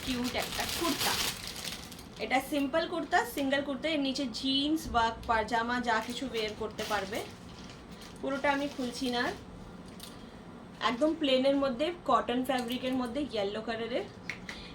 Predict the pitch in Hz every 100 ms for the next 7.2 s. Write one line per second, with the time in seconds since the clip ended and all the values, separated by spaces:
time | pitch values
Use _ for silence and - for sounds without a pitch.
0 | - 285 285 359 349 - 269 277 330 269
1 | 339 349 320 294 269 269 311 262 - 285
2 | 285 269 262 262 262 233 220 240 240 320
3 | 247 240 254 233 226 240 240 240 233 247
4 | 247 233 247 240 233 240 240 220 226 226
5 | 220 220 233 220 202 285 - 254 - 262
6 | 254 226 214 - - 220 208 185 175 170
7 | - -